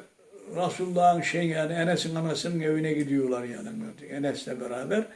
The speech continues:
Resulullah bize gelirdi demek yani ben devamlı Resulullah'ın yanında bulunuyorum ama arada beni pe-, anama götürürdü manasına bak. Yani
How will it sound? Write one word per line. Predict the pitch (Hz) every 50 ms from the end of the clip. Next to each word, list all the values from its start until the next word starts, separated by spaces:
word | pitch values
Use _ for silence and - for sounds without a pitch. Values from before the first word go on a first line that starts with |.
| - - _ _ _ _ _ _ _ _ _ _ _ _ _ _ _ _ _ _ _ _ -
Resulullah | 170 151 - - 160 165 165 151 139
bize | 143 143 151 165
gelirdi | 156 151 151 151 156 165 160 147 156 156 143
demek | 143 147 160 226 240 226 - 190
yani | 180 165 165 160 151
ben | 165 170 156 143 117 - -
devamlı | 156 156 165 165 160 165 165 160
Resulullah'ın | 160 - - 160 165 165 160 160 160
yanında | 160 165 165 160 165 156
bulunuyorum | 151 165 170 180 196 220 233 247 240
ama | 240 233 208 170 147 127 - - - - _ - - _ _ _
arada | - 180 170 170 175 208 202 170
beni | 165 190 214
pe-, | 208 - - 185 190 190 190
anama | - 170 165 185 190 202
götürürdü | 196 175 170 156 160 - 190 190 202 196 180 165 165
manasına | 156 147 135 135 127 127 127 127 123 - - 160 147 139
bak. | 139 123 - -
Yani | 160 170 170 185 220 220